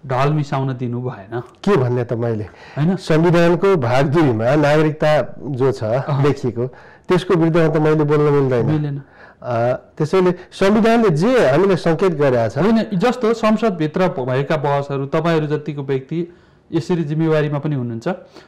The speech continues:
Speaker 1: तपाईँहरूले बहस, अमा, गर्दै गर्दाखेरि, यत्तिका फोरमहरू पाउँदाखेरि बहस सडकमा कहाँ बेठिक भइरहेको छ,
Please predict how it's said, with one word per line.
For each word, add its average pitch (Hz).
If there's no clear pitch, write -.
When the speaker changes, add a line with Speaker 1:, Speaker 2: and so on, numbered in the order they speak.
Speaker 1:
तपाईँहरूले 220
बहस, 175
अमा, 127
गर्दै 165
गर्दाखेरि, 127
यत्तिका 170
फोरमहरू 165
पाउँदाखेरि 123
बहस 214
सडकमा 214
कहाँ 180
बेठिक 165
भइरहेको 127
छ, -